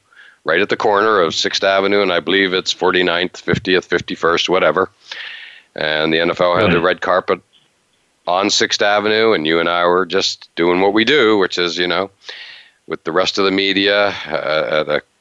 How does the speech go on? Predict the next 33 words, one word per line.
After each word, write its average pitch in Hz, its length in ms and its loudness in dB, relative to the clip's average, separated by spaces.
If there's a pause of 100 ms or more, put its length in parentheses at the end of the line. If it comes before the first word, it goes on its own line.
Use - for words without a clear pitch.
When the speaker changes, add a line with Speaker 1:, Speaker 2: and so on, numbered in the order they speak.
(160)
Speaker 1:
kind 80 200 0
of 76 60 -2
a 76 100 0 (600)
corner. 104 400 2
We 95 140 2
were 90 120 0
literally, 92 480 0 (500)
literally 123 440 2
on 85 460 -2 (360)
the 80 140 -8
street - 280 -2
corner, 78 300 0
one 82 140 2
of 78 100 0
the 73 60 -6
more 76 140 0
famous 85 340 0
street 104 220 0
corners 90 460 2
in 80 80 0
the 76 80 -2
world, 87 500 0 (400)
<laughs> - 380 2
Sixth - 320 -2
Avenue 92 520 2
and 76 160 -2
the 73 100 -6
cross 98 500 0 (180)
street 85 300 -8 (220)
for 78 140 -12
Radio 87 360 0
City. 87 480 0
And, 69 160 -4